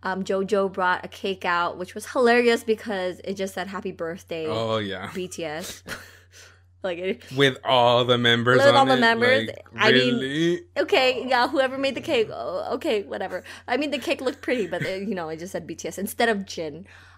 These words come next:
Speaker 1: Um, I wonder what
Speaker 2: Uh-huh.
Speaker 1: Yoongi's thought was, or the members' thoughts, because there's, like, pictures of Yoongi, like, looking at the front of the cake, like, <laughs> "Who does that
Speaker 2: Yeah.
Speaker 1: say?" Um, so
Speaker 2: <laughs> I,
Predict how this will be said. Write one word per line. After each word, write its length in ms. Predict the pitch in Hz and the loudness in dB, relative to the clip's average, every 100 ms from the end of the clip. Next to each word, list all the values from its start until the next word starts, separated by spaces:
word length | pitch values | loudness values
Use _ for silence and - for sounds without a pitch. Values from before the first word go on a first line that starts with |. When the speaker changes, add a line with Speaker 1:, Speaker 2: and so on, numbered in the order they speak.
| - | -6
Speaker 1:
Um, 280 | 185 180 - | -2 -2 0
I 140 | 220 | 0
wonder 240 | 233 254 302 | 2 0 0
what 100 | 277 | 0
Speaker 2:
Uh-huh. 140 | 233 | 0
Speaker 1:
Yoongi's 640 | 240 240 240 240 240 - _ _ _ _ _ | 0 0 -2 -2 -4 -12 _ _ _ _ _
thought 180 | 202 - | 0 2
was, 160 | 185 180 | -2 2
or 140 | 220 | 2
the 100 | 233 | 2
members' 380 | 254 226 233 240 | 2 0 0 0
thoughts, 320 | 226 208 214 | 2 0 -2
because 180 | 226 262 | -6 -2
there's, 160 | 247 | 0
like, 160 | 277 - | 0 -4
pictures 320 | 277 202 254 | -8 -6 -4
of 120 | 247 | -4
Yoongi, 360 | 214 202 220 226 | -4 -4 -4 -4
like, 180 | 226 185 | -4 -6
looking 360 | 170 170 - | -10 -10 -6
at 100 | 196 | -6
the 80 | 190 | -6
front 240 | 175 170 170 | -10 -10 -8
of 80 | |
the 80 | 170 | -10
cake, 460 | - 175 165 196 196 | -10 -8 -6 -6 -6
like, 360 | 160 160 226 - - | -8 -8 -8 -10 -20
<laughs> 60 | _ | _
"Who 200 | - 320 | -4 0
does 140 | 392 | 4
that 100 | 440 | 6
Speaker 2:
Yeah. 520 | - - 392 - - - | 4 2 -6 -8 -8 -8
Speaker 1:
say?" 40 | - - - - - - | -10 -12 -14 -16 -18 -10
Um, 460 | - 254 262 254 339 - - - 277 | 0 0 0 -4 -8 -6 -2 4 4
so 320 | 285 262 294 - | 4 0 -4 -6
Speaker 2:
<laughs> 960 | - - - - - _ - - - | -12 -12 -12 -16 -20 _ -14 -14 -4
I, 200 | - 180 | 2 4